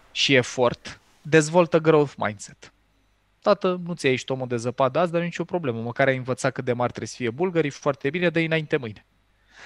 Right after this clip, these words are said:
Și acolo creierul învață să-și ia plăcere, adică dopamină, și să rămână în stres optim din proces. „Mi-a mai ieșit o flotare, ieri puteam zece, azi pot doisprezece, mi-au mai ieșit două, dă-i înainte.”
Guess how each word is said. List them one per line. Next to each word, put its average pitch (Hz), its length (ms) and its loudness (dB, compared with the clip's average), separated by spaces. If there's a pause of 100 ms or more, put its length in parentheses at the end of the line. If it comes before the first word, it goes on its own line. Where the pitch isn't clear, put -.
(140)
Și - 140 -2
acolo 175 340 6
creierul 190 380 4
învață 156 380 4
să-și 151 320 0
ia 143 80 8
plăcere, 156 520 6
adică 117 240 2
dopamină, 127 600 2 (760)
și - 160 -6
să 127 160 2
rămână 131 260 2
în 143 60 2
stres 127 360 -2
optim 165 340 -6
din 165 220 -2
proces. 165 520 0
„Mi-a 151 160 4
mai 160 140 6
ieșit - 300 0
o 175 60 2
flotare, 120 520 4
ieri 143 220 4
puteam 123 640 0
zece, 175 340 4
azi 170 220 6
pot 175 260 2
doisprezece, 117 540 0 (240)
mi-au 143 180 0
mai 151 100 2
ieșit 151 260 0
două, 117 320 2
dă-i 160 160 8
înainte.” 123 420 0